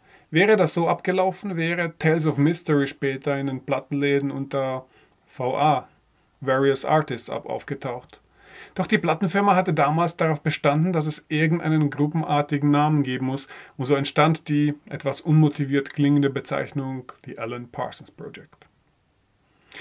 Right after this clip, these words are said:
Und wäre Tales of Mystery nicht erfolgreich gewesen, wäre es sicherlich dabei geblieben.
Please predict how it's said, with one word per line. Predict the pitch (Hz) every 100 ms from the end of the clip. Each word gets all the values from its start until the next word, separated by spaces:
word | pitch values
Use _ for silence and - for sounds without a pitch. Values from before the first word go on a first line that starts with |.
| - -
Und | 147
wäre | 170 208 202 -
Tales | 165 185 220 202
of | 151
Mystery | 147 185 - 185 185 175
nicht | 151 -
erfolgreich | - - - 220 185 151 113 -
gewesen, | 127 127 123 127 160 135
wäre | 139 160
es | 151 -
sicherlich | 151 160 160 151
dabei | 156 147 160
geblieben. | 147 151 160 123 107